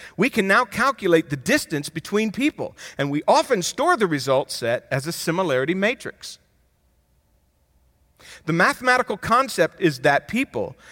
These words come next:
should be connected because they are close in distance, and they are only close in distance if they share the same characteristics."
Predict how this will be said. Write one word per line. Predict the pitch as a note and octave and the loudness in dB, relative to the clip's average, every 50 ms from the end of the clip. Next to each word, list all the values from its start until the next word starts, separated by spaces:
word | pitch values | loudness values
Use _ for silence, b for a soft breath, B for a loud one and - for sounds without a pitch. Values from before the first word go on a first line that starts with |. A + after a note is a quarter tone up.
| B B | B B
should | - - - F#3+ E3 | -8 -2 0 0 2
be | C#3+ F#3+ | 2 0
connected | F3 - - F3 F3 G#3 C#4 - - F3 D3+ D3 | -2 0 0 2 4 4 2 2 0 -2 -2 0
because | D#3+ - - E3+ D3+ - | -2 0 0 0 0 2
they | D#3+ C#3+ | 2 2
are | C3+ - | 2 2
close | - - F#3 F#3 G#3+ G#3 - | 2 2 2 2 2 2 0
in | G3 F#3+ F3+ | -4 0 2
distance, | F3+ F#3+ F#3 - - A#2 F#2 - - - - - | 2 2 2 0 -6 -12 -14 -14 -16 -18 -14 -12
and | C3 B2+ | -6 -2
they | B2 A2+ | 0 0
are | G#2+ G#2 - - - | 0 0 -2 0 0
only | F3 G#3 B3+ C4+ C#4+ | 2 2 2 2 0
close | - - B3 C4 C4 - - | 0 2 2 2 2 2 -2
in | A#3+ A3+ | -4 -2
distance | G#3+ D4 D4+ - - B2+ A#2 B2+ B B B B B | 0 0 -2 -2 -4 -8 -8 -8 B B B B B
if | C3+ A#2+ - | -6 -4 -4
they | - G#2+ | -4 -4
share | G2+ - - D#3+ D#3 F3 | -4 -2 2 2 4 4
the | E3+ E3+ | 2 0
same | E3 - - F3 E3 E3 E3 E3 D3+ | -2 -2 -2 -2 -2 -2 -2 -4 -4
characteristics." | - E3 D3+ D#3 D3+ - D#3 D3+ D3+ D3 - - F#2 - - - - | -2 -2 -2 -2 -2 -4 -4 -4 -4 -4 -6 -12 -18 -20 -20 -20 -20